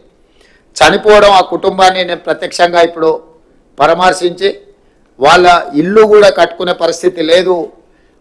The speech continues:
ఆ కుటుంబానికి ఇందిరమ్మ ఇల్లు ఒకటి మంజూరు చేయమని కూడా అధికారులకు, అదేవిధంగా మంత్రి గారికి సూచన చేయడం జరిగింది.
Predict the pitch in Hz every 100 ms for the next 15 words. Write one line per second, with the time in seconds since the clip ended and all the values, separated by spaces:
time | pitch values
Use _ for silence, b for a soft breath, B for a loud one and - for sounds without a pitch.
0 | - 143 156 165 175 175 175 175 151 170
1 | 170 170 160 165 175 170 151 147 147 165
2 | 170 156 151 151 151 151 143 147 151 147
3 | 143 151 139 - - _ _ _ _ 123
4 | 139 156 151 151 147 143 139 151 151 147
5 | - - 151 147 135 139 135 135 127 127
6 | 135